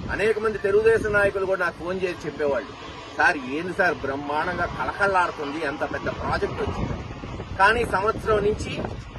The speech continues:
తెలుగుదేశం అధికారంలోకి వచ్చినప్పటి నుంచి దీనిని మూలన పడేశారు.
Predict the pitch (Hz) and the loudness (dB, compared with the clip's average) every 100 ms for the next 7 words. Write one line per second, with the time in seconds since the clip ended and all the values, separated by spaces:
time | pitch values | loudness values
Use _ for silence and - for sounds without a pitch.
0 | - 165 196 208 208 208 202 190 - - | -6 0 6 8 8 6 -2 -6 -12 -14
1 | - - - 170 208 240 226 220 214 208 | -14 -8 -2 2 8 8 8 4 2 0
2 | 208 202 208 208 208 247 170 180 160 151 | 2 0 2 2 0 -2 -2 -2 0 0
3 | 156 151 117 113 - 156 | 2 2 0 -4 -4 -8